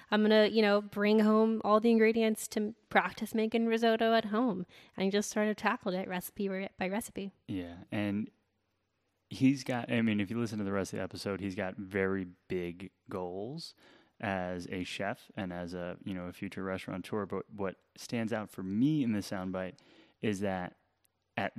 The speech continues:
Speaker 2: that stage, his vision was very kinda, like, acute. It was, "I wanna get to the saute station.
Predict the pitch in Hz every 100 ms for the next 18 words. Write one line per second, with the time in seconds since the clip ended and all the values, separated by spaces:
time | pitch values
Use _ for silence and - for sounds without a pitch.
0 | 98 110 120 - - - - - 117 101
1 | 82 - - - _ _ _ - 120 120
2 | 104 107 - _ _ - 98 101 101 98
3 | 131 160 165 _ _ _ _ - 101 101
4 | 98 92 95 - 101 104 117 127 120 -
5 | 110 101 95 - - - - 110 92 -
6 | 104 101 101 95 90 - 101 104 113 107
7 | 101 92 92 - _ _ _ - 95 90
8 | 82 - 90 - - - 95 87 - -
9 | - - 143